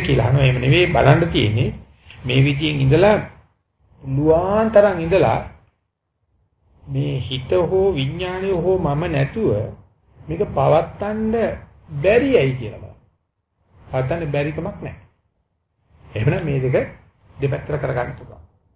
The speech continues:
නැවත ගියේ එක හොයනවයි කියලා කියන්නේ, අ, මේ, මේක විඥානේ නැතුව, හිත නැතුව, මම ආයේ නැතුව පවත්තන්න බෑ කියන, අ, මේ මිත්‍යා දෘෂ්ටියේ ඉන්නේ. ඒක නිසා, අ,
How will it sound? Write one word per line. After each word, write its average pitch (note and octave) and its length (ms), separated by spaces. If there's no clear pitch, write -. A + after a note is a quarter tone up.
නැවත - 360
ගියේ C#3 280
එක E3+ 80
හොයනවයි E3 500
කියලා C3 220
කියන්නේ, B2+ 460
අ, D3+ 200
මේ, C3+ 300
මේක C#3+ 220
විඥානේ C3 460
නැතුව, C3 280
හිත C#3 200
නැතුව, C#3 420
මම C3 200
ආයේ C#3 200
නැතුව C3+ 260
පවත්තන්න C#3 540
බෑ C#3 280
කියන, E3+ 220
අ, F3 60
මේ C3 440
මිත්‍යා D#3+ 360
දෘෂ්ටියේ C#3+ 380
ඉන්නේ. A#2+ 160
ඒක C3 140
නිසා, E3 260
අ, D3 100